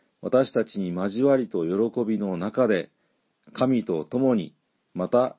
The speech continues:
人と共に神を享受させます。平安の捧げ物が成就されるのは主に、主の食卓でパンを裂いて、主を記念して、キリストを享受することにおいて、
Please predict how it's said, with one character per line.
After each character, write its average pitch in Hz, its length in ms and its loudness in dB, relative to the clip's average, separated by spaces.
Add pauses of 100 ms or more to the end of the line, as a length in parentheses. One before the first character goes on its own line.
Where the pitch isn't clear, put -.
人 - 280 -2
と 107 180 2
共 107 320 -2
に 127 300 -4 (180)
神 117 340 0
を 139 140 0
享 104 300 2
受 80 180 -8
さ - 100 -14
せ - 140 -10
ま - 140 0
す。 - 180 -18 (1300)
平 139 380 6
安 135 100 -2
の 131 100 -4
捧 120 300 -4
げ 117 100 0
物 117 260 0
が 110 200 0
成 127 240 2
就 90 160 -4
さ 98 160 -6
れ 104 100 2
る 98 140 0
の 87 100 -4
は 85 120 -4
主 117 280 0
に、 92 260 -4 (540)
主 - 240 -2
の 127 140 2
食 - 280 -8
卓 104 220 -2
で 104 160 2
パ 139 160 -4
ン 113 260 -2
を 80 40 -6
裂 117 260 0
い 95 80 -2
て、 80 260 -4 (440)
主 135 80 4
を 107 160 4
記 - 160 -10
念 110 260 0
し - 140 -12
て、 131 260 2 (240)
キ - 140 -10
リ 123 160 2
ス - 100 -18
ト 131 140 2
を 139 240 2 (180)
享 143 240 4
受 87 180 -6
す - 120 -8
る 92 100 0
こ - 140 -6
と 87 140 -2
に 73 180 -8
お 117 160 4
い - 60 -6
て、 - 180 -10